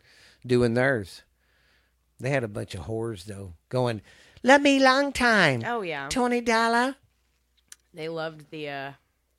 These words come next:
Speaker 1: "What can I get for twenty bucks?"
Speaker 2: the military men.
Speaker 1: "All the
Speaker 2: Um,
Speaker 1: cornbread you want."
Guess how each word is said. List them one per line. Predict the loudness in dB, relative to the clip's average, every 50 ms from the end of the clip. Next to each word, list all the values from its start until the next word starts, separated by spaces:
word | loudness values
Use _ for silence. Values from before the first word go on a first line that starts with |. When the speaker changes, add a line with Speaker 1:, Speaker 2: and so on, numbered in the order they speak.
| _ _ _ _ _ _ _ _ _ -2
Speaker 1:
"What | 0 0 0 0
can | -2 -2
I | -2
get | 0 0 0 0 0 -2
for | -6 -6
twenty | -4 0 2 2 2 2 2
bucks?" | 0 0 0 0 0 0
Speaker 2:
the | -2
military | -4 -4 -4 -4 -6 -8 -8 -8 -6 -6 -6 -6
men. | -8 -8 -10 -10 -10 -10 -12 -12 -16 -18 -20 _ _ _ _ -2
Speaker 1:
"All | 0 2 2 4
the | 2 2
Speaker 2:
Um, | 0 0
Speaker 1:
cornbread | 0 2 2 2 2 2 0 2 2 2 2 2 2 0
you | 0 0 0 0
want." | 0 0 0 0 0 -2 -4 -8 -10 -16 -20